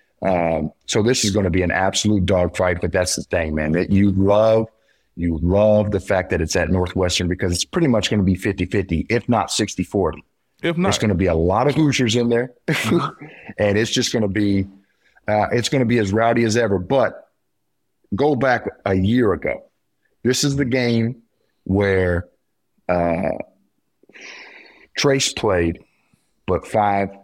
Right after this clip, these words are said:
Speaker 1: Xavier. There was a couple dudes, man. There was a couple dudes that did some stupid shit off the court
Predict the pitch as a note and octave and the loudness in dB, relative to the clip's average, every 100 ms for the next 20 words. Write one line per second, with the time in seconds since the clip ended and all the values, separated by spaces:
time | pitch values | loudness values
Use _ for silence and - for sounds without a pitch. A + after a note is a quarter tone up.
0 | - F2+ F#2 G#2+ G#2 G#2+ G#2 G#2 _ _ | -12 -6 0 2 2 0 -2 -6 _ _
1 | _ F2+ F2 E2+ C#3 D3 D3 C3+ E2+ E2 | _ -4 -2 -2 -2 0 0 0 0 -4
2 | D#2+ E2 F#2+ F#2 F2 - B2 C#3 A2+ A#2 | -6 -6 -4 -2 -2 -2 -2 0 0 2
3 | A2+ G2+ E2 F#2+ G2 - E2+ - - - | 2 0 0 0 0 0 -2 -2 -2 -2
4 | A2 E3 E3 - C3 A#2 - _ _ _ | -2 -2 -2 0 0 0 -4 _ _ _
5 | _ _ _ _ A2 B2 C#3+ C3+ - G#2 | _ _ _ _ 0 0 0 -6 0 2
6 | G2 | 2